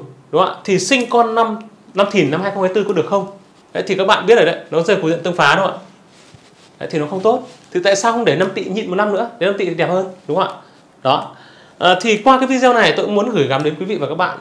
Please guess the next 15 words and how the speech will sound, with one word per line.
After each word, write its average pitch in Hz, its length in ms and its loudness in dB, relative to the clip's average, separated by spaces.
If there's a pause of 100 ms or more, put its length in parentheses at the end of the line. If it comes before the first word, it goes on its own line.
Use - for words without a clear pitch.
(100)
một 143 120 -4
cái 151 120 -6
thông 185 160 -8
điệp 151 180 -2
rằng, 127 220 -4 (640)
ờ, 131 360 -2 (320)
các 208 100 0
bạn - 220 2 (160)
thì 135 260 -2
hãy - 300 -4
cứ 165 280 0
yên 202 160 2
tâm, 202 180 6 (320)
nếu 143 220 -2
mà 196 200 2